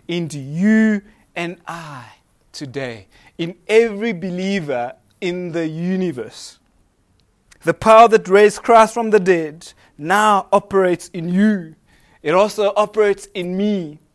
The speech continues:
This power is what Paul wanted to know about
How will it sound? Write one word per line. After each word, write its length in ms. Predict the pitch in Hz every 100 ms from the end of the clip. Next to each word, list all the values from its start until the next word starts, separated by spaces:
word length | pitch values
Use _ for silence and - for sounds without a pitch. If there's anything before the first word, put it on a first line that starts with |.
| _ _ _ _ _ _ _ _ _ _ _ _
This 280 | 143 170 -
power 760 | - - - 214 190 143 127 131 _ _ _ _ _ _ _ -
is 120 | 165
what 240 | 170 -
Paul 500 | - 214 208 202 190
wanted 680 | 135 131 170 175 - 151 131 _ _
to 180 | - 160
know 380 | 147 147 156 143
about 520 | 120 107 - -